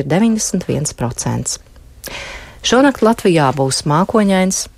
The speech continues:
brīžiem debesis skaidrosies, bez būtiskiem nokrišņiem. Valsts austrumos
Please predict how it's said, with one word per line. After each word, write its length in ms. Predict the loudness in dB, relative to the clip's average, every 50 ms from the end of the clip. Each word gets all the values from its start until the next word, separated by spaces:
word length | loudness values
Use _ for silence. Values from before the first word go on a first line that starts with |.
| _ -18 -10 -6
brīžiem 560 | -2 2 2 2 2 4 4 4 4 4 4
debesis 560 | 4 2 2 2 0 -2 -2 -4 -4 -4 -4 -6
skaidrosies, 960 | -4 -2 -2 0 0 0 0 0 0 -2 -2 -2 -2 0 0 -2 -2 -4 -8 -10 -16 -14 -8 -4
bez 400 | 0 2 2 2 2 0 0 -2
būtiskiem 640 | 0 0 0 0 0 -2 -2 -2 0 0 2 2
nokrišņiem. 760 | 4 4 2 2 0 -2 -4 -2 -2 -2 0 0 0 0 -2 -4 -8 -18 -20 -20 -10 -4 0
Valsts 380 | 0 2 2 0 0 0 2 2
austrumos 680 | 2 2 2 0 0 0 2 2 4 2 2 0 -4